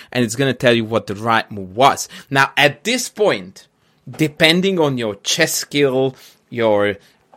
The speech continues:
ability to, to understand chess, y-, your learning skills, a whole lot of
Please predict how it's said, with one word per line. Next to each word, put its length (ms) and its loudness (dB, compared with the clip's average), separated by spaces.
ability 360 2
to, 220 -6
to 320 -8
understand 800 0
chess, 520 0
y-, 160 -14
your 380 -4
learning 480 4
skills, 520 -2
a 60 -6
whole 300 4
lot 220 2
of 520 -6